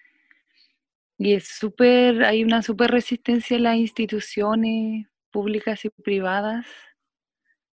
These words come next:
para que familias que quieren, que sienten la necesidad de vivir un nacimiento distinto,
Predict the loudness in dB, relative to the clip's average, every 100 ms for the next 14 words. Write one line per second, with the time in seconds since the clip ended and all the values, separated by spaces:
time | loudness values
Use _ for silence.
0 | _ _ _ _ _ _ _ _ _ _
1 | _ -6 -4 -6 -6 -6 -4 -4 -6 -8
2 | -8 -6 -2 -2 -4 -6 -4 -2 -2 -2
3 | -4 -6 -8 -12 _ _ _ _ _ -20
4 | _ -8 -8 -6 -2 0 0 0 0 0
5 | -4 -10 -8 -6 -6 -4 -4 -2 -4 -2
6 | -2 -2 -2 -2 -2 -4 -6 -8 -8 -2
7 | -2 -2 -2 -2 -4